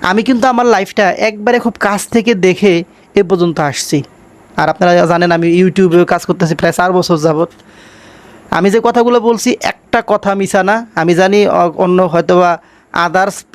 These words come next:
আমি তো কথাটা বলছি হলো যারা গার্মেন্টস দেবে তাদের পক্ষ নিয়ে কথা বলছি তো, তো অনেকেরই হয়তোবা লাগতে পারে বা আইসা গালাগালিও করতে পারে,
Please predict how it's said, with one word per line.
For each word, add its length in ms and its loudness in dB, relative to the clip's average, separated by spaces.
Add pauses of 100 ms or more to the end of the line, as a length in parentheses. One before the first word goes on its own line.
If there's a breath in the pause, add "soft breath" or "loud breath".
আমি 180 -4
তো 60 4 (320)
কথাটা 280 0 (100)
বলছি 240 0
হলো 180 2
যারা 140 0 (120)
গার্মেন্টস 460 0
দেবে 220 0
তাদের 180 0 (100)
পক্ষ 160 -2 (120)
নিয়ে 200 2
কথা 220 0
বলছি 180 -2 (100)
তো, 80 4 (840 soft breath)
তো 60 2 (180)
অনেকেরই 400 0
হয়তোবা 260 2 (100)
লাগতে 320 -4
পারে 180 0 (920 soft breath)
বা 80 2 (100)
আইসা 240 0
গালাগালিও 500 0
করতে 260 0
পারে, 160 0